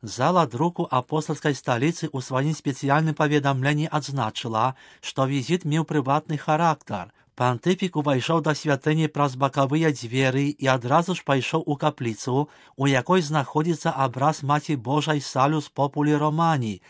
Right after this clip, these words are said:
апякункі рымскага народа. Там яго чакалі канонікі базылікі і супольнасць айцоў дамініканаў. У іх прысутнасці папа больш за паўгадзіны маліўся ў цішыні перад гэтай марыйнай іконай.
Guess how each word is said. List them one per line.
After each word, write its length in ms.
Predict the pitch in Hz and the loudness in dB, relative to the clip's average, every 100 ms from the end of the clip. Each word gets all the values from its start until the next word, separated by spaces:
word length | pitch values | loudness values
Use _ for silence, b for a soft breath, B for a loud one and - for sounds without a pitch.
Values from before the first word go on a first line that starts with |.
| B B | B B
апякункі 760 | 123 127 135 117 165 170 165 143 | -2 0 0 2 0 0 2 2
рымскага 480 | 160 - 165 143 151 | 0 -2 -6 -2 2
народа. 600 | 156 160 160 131 101 90 _ _ | 2 2 2 0 -6 -12 _ _
Там 320 | 123 151 185 | -2 0 2
яго 280 | 180 139 160 | 2 2 0
чакалі 520 | - 139 139 147 156 | 0 -2 0 0 0
канонікі 640 | 156 135 143 156 147 156 | 0 2 2 0 0 -2
базылікі 720 | 139 131 104 123 151 156 151 160 | 0 0 0 0 2 0 -2 -4
і 120 | 135 | -4
супольнасць 560 | - 131 139 160 160 - | -4 -4 0 0 0 -2
айцоў 400 | 139 131 165 143 | -4 -2 -4 0
дамініканаў. 880 | 147 151 151 147 165 160 120 98 98 b - | 0 0 -2 -2 0 0 -2 -6 -10 b -6
У 80 | 127 | 0
іх 240 | 139 143 | 2 2
прысутнасці 800 | - 135 - 175 185 165 - 147 | 0 -4 0 -2 0 -2 0 -2
папа 320 | 139 151 - | 2 2 2
больш 320 | 123 151 160 151 | 2 2 2 2
за 80 | |
паўгадзіны 800 | 143 147 147 135 131 - 160 156 | 2 2 2 0 -2 0 0 2
маліўся 480 | 143 123 147 170 165 | 2 2 2 0 -2
ў 160 | - 139 | -4 -2
цішыні 480 | 147 135 151 151 160 | -2 -2 0 0 0
перад 400 | 151 147 131 113 | 0 0 -2 0
гэтай 320 | 151 160 151 | 0 2 0
марыйнай 480 | 147 147 151 156 151 | 0 2 0 0 -2
іконай. 720 | 143 - 165 135 98 90 | -6 -2 0 0 -2 -10